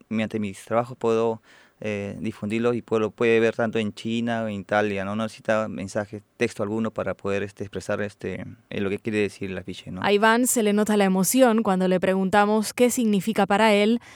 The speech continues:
Speaker 2: haber resultado ganador de un concurso mundial en el que se presentaron más de cuatro mil trabajos de ciento veinticinco países diferentes.
Speaker 1: Realmente me, es, no, no, es algo in-, este, inimaginable haber ganado este tipo de,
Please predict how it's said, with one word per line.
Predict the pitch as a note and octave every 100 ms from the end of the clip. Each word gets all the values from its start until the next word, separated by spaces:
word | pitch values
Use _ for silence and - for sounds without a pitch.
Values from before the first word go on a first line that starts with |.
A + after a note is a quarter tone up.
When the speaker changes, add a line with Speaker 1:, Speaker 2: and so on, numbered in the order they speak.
| - -
Speaker 2:
haber | F3+ G#3+ D4+
resultado | D4+ B3+ A3 B3+ A#3+ A3
ganador | G3+ F#3 F3+ A#3 B3 D4+ C4+
de | F#3
un | F#3 F3+
concurso | F3+ F3 C4+ C4 C4
mundial | G#3 F#3+ G3+ G3 G#3 A#3+ - - _
en | F#3
el | G#3 G3+
que | A3+
se | A3
presentaron | G#3+ G#3 A3 A#3+ D4 D4+
más | B3+ C4+ C4
de | C#4
cuatro | - A3+ G3+ G3
mil | A3 C#4+
trabajos | A3 F#3+ G#3+ G#3+ A#3+ A#3+ C4 - - - -
de | F#3
ciento | F3 - G3 F#3+ G3+
veinticinco | G3 F#3+ F3+ F#3 C4+ B3 F#3+ F3+
países | F3+ F#3 F3 F#3+ F3
diferentes. | F#3+ - F#3 E3 D#3+ F3 E3 E3+ - - _
Speaker 1:
Realmente | A2+ A2 A2+ C#3 F3 F3+ E3
me, | B2+ F2+ - _ -
es, | - -
no, | B2+ C3+
no, | C3+
es | - A#2+ -
algo | C3+ C#3 D3
in-, | D3 C3
este, | A#2+ A2+ _ - G2+ G2+ -
inimaginable | G#2+ G#2 - A2+ A#2+ B2+ A#2
haber | A2+
ganado | A2+ A2 A2+
este | A#2 -
tipo | G#2+ A2+
de, | A2 G#2 G2